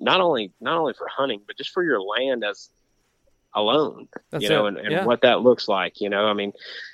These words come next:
Speaker 1: want to benefit the wildlife, but I want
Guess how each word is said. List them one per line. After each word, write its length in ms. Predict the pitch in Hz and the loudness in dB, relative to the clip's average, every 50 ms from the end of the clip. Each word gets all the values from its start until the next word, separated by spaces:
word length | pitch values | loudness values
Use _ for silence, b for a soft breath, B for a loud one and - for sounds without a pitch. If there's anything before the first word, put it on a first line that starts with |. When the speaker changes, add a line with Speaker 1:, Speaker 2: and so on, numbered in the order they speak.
| B B B B - | B B B B -8
Speaker 1:
want 500 | - 107 - - - - 117 127 156 160 | -4 -4 -4 -4 -2 2 6 8 8 8
to 40 | 156 | 10
benefit 400 | 151 160 156 147 - 160 147 - | 8 8 8 8 6 4 4 4
the 60 | 139 | 2
wildlife, 580 | 110 110 113 120 127 131 123 120 123 131 131 - - | 0 0 2 2 2 2 2 2 2 0 0 -2 -4
but 140 | - - 113 | -6 -6 -6
I 60 | 110 110 - - | -8 -16 -14 -10
want 180 | - 143 165 | -8 -8 -8